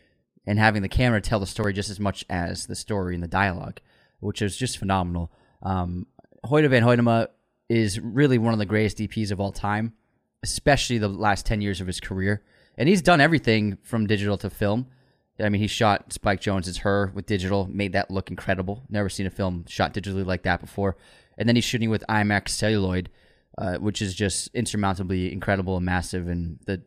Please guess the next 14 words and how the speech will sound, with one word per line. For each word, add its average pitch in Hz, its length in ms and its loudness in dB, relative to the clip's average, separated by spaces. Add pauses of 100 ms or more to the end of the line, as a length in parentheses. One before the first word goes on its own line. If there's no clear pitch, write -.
the 107 100 -4
scale 98 360 0
of 90 100 -4
it 95 180 0
and 92 140 -4
the 90 160 -4 (120)
information 95 520 -2
there, 90 340 -2 (340)
it - 60 -8
just 123 200 2
is 104 120 -2
really 104 220 -2
beautiful. 104 280 -2
But 107 260 0